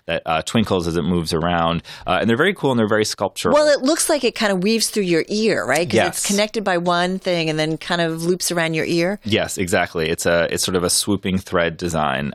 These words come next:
Speaker 2: How
Speaker 1: Um,
Speaker 2: much are these?
Speaker 1: they're eighty thousand dollars.
Speaker 2: Just eighty thousand.
Speaker 1: Is only eighty.
Speaker 2: Is there any competition out there to something like this?
Speaker 1: <laughs> Yeah, oh, there's, t-, I mean, obviously there's tons. Uh, Delfina de la Trez is someone who's make-, been making sort of, like, uh, modern,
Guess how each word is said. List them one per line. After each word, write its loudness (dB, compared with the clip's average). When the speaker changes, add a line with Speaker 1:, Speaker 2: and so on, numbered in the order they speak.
Speaker 2:
How 0
Speaker 1:
Um, 0
Speaker 2:
much 0
are 2
these? -2
Speaker 1:
they're -2
eighty -2
thousand -6
dollars. -4
Speaker 2:
Just 0
eighty -2
thousand. -6
Speaker 1:
Is -10
only -4
eighty. -2
Speaker 2:
Is -4
there 2
any 0
competition -4
out -2
there -2
to -2
something -2
like -2
this? 0
Speaker 1:
<laughs> 4
Yeah, 4
oh, 0
there's, 0
t-, 0
I 0
mean, -2
obviously 2
there's 0
tons. 0
Uh, 2
Delfina 0
de 0
la 2
Trez 0
is -2
someone 0
who's -4
make-, -2
been -2
making -4
sort -4
of, -8
like, -2
uh, 0
modern, 0